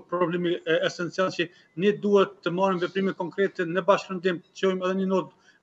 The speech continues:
verbale proteste edhe në Kombet e Bashkuara përmes ambasadorit, ambasadorit ton në Shtetet e Bashkuara të Amerikës, që të bëhet me dije që çdo aktivitet i diplomatëve rus, të cilët pengojnë autoritetin vendor të Republikës Kosovës,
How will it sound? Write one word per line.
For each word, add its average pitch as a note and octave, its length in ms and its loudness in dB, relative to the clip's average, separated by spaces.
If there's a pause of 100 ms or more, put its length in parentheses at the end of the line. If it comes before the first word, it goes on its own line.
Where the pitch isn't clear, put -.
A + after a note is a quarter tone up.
(120)
verbale F#3 420 2
proteste F#3 480 0
edhe F#3+ 140 0
në G3 180 0
Kombet F3+ 240 -6
e E3+ 60 -4
Bashkuara F3+ 480 2
përmes F#3+ 260 -2
ambasadorit, F3+ 540 -2
ambasadorit E3+ 480 -2
ton E3+ 160 -2
në - 320 -12
Shtetet F3+ 200 -6
e E3+ 60 -12
Bashkuara F#3 320 0
të F3 80 0
Amerikës, F#3+ 320 0
që F3 140 -4
të D#3+ 160 -10
bëhet F3+ 240 2
me D#3+ 80 -6
dije F#3 240 4
që F3+ 100 -2 (300)
çdo F3 240 4
aktivitet F3+ 580 0
i F#3+ 320 2 (300)
diplomatëve E3+ 640 2 (220)
rus, E3 200 4
të - 140 -20
cilët F#3 240 2
pengojnë E3+ 640 0 (340)
autoritetin F3 680 2 (180)
vendor F3+ 320 2
të E3+ 60 -6
Republikës F3+ 240 -6
Kosovës, F3+ 320 -2